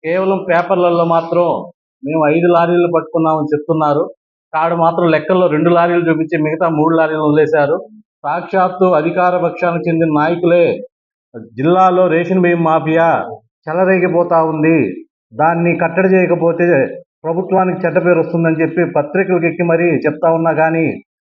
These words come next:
అధికారులు మాత్రం లెక్క చేయకుండా వారికి అనుకూలమైన వాళ్ళకి సహాయం చేస్తూ ఈ రేషన్ బియ్యం మాఫియాని ప్రోత్సహిస్తా ఉన్నారు. ఇది సరైన విధానం కాదు.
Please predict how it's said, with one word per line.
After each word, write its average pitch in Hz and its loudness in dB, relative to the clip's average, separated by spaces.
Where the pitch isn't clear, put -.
అధికారులు 185 0
మాత్రం 170 0
లెక్క 156 0
చేయకుండా 165 0
వారికి 170 0
అనుకూలమైన 180 0
వాళ్ళకి 165 0
సహాయం 185 0
చేస్తూ 175 2
ఈ 170 4
రేషన్ 180 0
బియ్యం 175 2
మాఫియాని 165 0
ప్రోత్సహిస్తా 156 -2
ఉన్నారు. 160 0
ఇది 160 -2
సరైన 175 0
విధానం 165 0
కాదు. 160 0